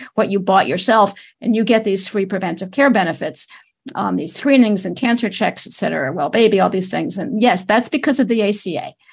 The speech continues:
If people knew it was from the A C A, it would be the <laughs> most popular thing in the A C A, uh, talking about messaging failures. Um, you know, this is a, clearly a Democratic tradition. So it's really popular, but I think we're gonna have another year or year. I mean, I don't know how long it'll take to get to the Supreme Court.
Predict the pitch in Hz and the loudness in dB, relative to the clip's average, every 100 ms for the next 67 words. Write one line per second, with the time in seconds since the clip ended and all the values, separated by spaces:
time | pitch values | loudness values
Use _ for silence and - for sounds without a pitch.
0 | _ 214 247 240 - 262 - 214 233 302 | _ 4 4 2 2 4 4 6 6 6
1 | 311 415 302 285 294 - 277 277 277 214 | 4 2 4 4 4 2 2 4 2 2
2 | 214 208 254 415 - - - 320 339 233 | 0 2 4 2 0 -6 -2 0 0 0
3 | 214 370 - 359 453 - 254 - - 330 | 0 0 2 2 2 2 2 2 0 -2
4 | 277 208 202 220 339 - 262 214 - - | 0 2 0 -2 -10 -14 -10 -10 -2 0
5 | 196 190 185 165 185 247 233 214 196 202 | 0 -2 -6 -4 0 0 0 -2 -4 -4
6 | 160 165 214 - - - - 202 185 180 | -6 -6 -12 -14 -14 -12 -2 0 0 -4
7 | 185 160 135 - 175 160 - - - 254 | -4 -4 -2 -4 -4 -8 -10 -16 0 2
8 | 214 156 220 170 180 190 165 151 185 247 | 4 2 2 2 2 0 0 -2 0 2
9 | - - - - - - - 196 240 285 | 0 -4 -8 -16 -16 -16 -10 -4 0 2
10 | 285 302 440 240 233 381 392 269 233 - | 2 2 2 2 2 2 2 0 0 2
11 | 208 - - 247 415 415 453 403 330 330 | 0 0 0 0 0 0 0 2 2 2
12 | 277 302 277 285 277 269 262 247 247 220 | 4 2 2 2 2 0 0 0 -2 -4
13 | 220 233 233 262 339 285 277 214 202 220 | -6 -6 -2 0 2 2 2 0 -2 -2
14 | 220 233 196 202 226 208 - 359 349 - | -2 -2 -6 -6 -6 -6 -4 -4 -6 -6
15 | 349 370 311 349 359 403 | -10 -10 -8 -8 -6 -4